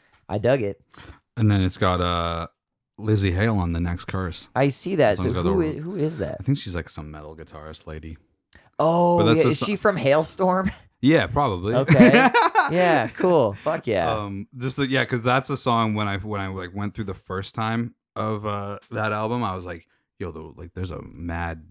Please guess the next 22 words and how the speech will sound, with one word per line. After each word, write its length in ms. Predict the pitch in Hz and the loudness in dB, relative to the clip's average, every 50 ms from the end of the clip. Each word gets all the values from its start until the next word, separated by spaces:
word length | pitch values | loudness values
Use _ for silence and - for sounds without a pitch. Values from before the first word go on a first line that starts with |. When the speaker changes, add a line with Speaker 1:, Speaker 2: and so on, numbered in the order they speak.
| _ | _
Speaker 2:
dirty 240 | - 90 85 82 78 78 | -10 -10 -10 -10 -10 -10
riff 220 | 85 98 107 - | -8 -8 -4 2
Speaker 1:
This 200 | - 139 139 135 | 2 2 2 2
Speaker 2:
on 40 | 127 151 | 2 2
this." 200 | 170 170 - 92 | 2 2 2 0
Speaker 1:
rips. 140 | 92 92 | -2 -2
Speaker 2:
Yeah, 100 | 90 - | 0 2
Speaker 1:
Yeah, 220 | 139 151 147 135 - | 2 2 2 2 2
Speaker 2:
on 40 | 87 | 0
this 60 | 87 - | 0 2
song. 160 | 170 185 190 | 2 2 2
Speaker 1:
totally. 280 | - 85 76 - 101 104 - _ - _ _ _ _ - - | 0 -2 -6 -8 -12 -16 -20 _ -20 _ _ _ _ -16 -12
Speaker 2:
Um, 440 | 90 87 85 85 82 82 85 87 - _ _ _ _ _ _ _ _ _ _ _ | -10 -10 -8 -8 -8 -10 -10 -12 -12 _ _ _ _ _ _ _ _ _ _ _
yeah, 200 | - 156 147 104 85 | -8 -6 -4 -4 -4
Lizzie 300 | 87 95 104 107 113 117 | -4 -6 -6 -4 -4 -6
Hale, 200 | 120 127 120 101 | -6 -6 -6 -6
there 160 | 95 107 110 | -6 -6 -6
she 220 | 110 - - 87 85 | -6 -8 -8 -8 -6
is. 280 | 85 92 104 - - - - | -6 -8 -8 -10 -14 -12 -8
Um, 580 | 110 104 101 98 98 98 98 98 98 98 98 98 | -4 -2 0 0 0 2 2 2 2 2 2 2
Speaker 1:
From 200 | 98 98 101 101 | 2 2 2 0
Hailstorm? 540 | 98 95 98 98 - - 104 101 107 117 | 0 0 -4 -4 -4 -4 -2 -2 -4 -4